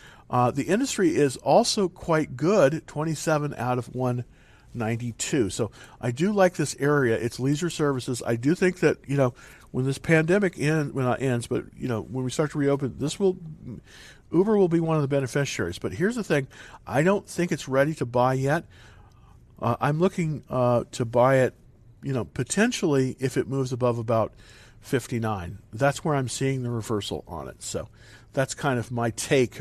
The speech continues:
on, uh, on Uber. And, uh, but I think it's still early. I think it's too early on it right now. Uh, we gotta be a little bit more cautious, uh, on it,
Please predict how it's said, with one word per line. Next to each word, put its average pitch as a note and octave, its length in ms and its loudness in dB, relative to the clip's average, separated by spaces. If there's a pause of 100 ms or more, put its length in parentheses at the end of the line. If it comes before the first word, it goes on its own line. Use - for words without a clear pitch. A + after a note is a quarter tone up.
on, B2 520 -2 (100)
uh, A2 260 -4
on B2 300 0
Uber. - 320 -4 (600)
And, A2+ 300 -2
uh, G#2+ 120 2
but A#2+ 140 2
I C3 60 6
think G#3 200 2
it's - 100 -2
still F#3 280 2
early. D3 380 2 (240)
I D3 60 -6
think D#3 180 -8
it's - 160 -10
too F3 220 -2
early C3+ 260 0
on C3 140 -2
it - 120 -8
right B2 200 -6
now. A#2 280 -4 (600)
Uh, G#2 260 -2
we A2 100 -8
gotta B2 220 -2
be A2 140 -2
a A2+ 60 -6
little B2+ 280 -2
bit C3+ 260 -4
more A#2+ 160 -4
cautious, A2 640 -4 (480)
uh, C#2 200 -12
on G#2 240 -6
it, - 260 -16